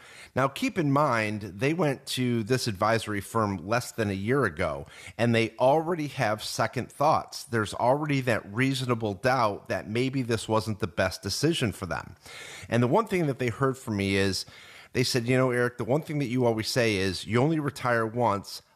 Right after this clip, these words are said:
Let's get it right the first time." And they're like, "We wanna make sure that we get it right." And so I said to them, I said, "Okay, where's your income plan?" And they said, "All right, we're gonna call them and we're actually going to request that income plan.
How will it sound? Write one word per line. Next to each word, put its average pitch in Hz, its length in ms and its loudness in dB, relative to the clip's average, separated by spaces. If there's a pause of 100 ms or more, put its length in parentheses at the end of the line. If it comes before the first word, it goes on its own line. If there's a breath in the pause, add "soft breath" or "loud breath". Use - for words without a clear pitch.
(100)
Let's 113 360 0
get 120 160 2
it 82 60 -4
right 107 280 0
the 98 60 -8
first 139 360 0
time." 90 360 -2
And 107 140 0
they're 107 120 2
like, 104 340 0
"We 101 280 -2
wanna 127 240 0
make 104 180 0
sure 117 160 -2
that 104 80 2
we 101 160 -2
get 95 160 0
it 95 140 2
right." 120 360 0 (560 loud breath)
And 127 200 2
so 139 500 2 (140)
I 139 100 2
said 170 320 -2
to 147 60 -4
them, 110 260 2
I 117 60 0
said, 131 180 -2
"Okay, 120 300 0
where's 147 560 0
your 135 100 -2
income 139 380 0
plan?" 78 480 -2 (420 loud breath)
And 123 140 4
they 190 100 4
said, 123 300 2
"All 151 160 2
right, 117 200 0
we're 117 220 -2
gonna 233 180 -4
call 147 380 2
them 101 320 0
and 107 160 -2
we're 135 180 2
actually 139 360 0
going 117 320 0
to 113 280 -2
request 107 800 -4
that 101 260 0
income 120 420 0
plan. 76 420 -2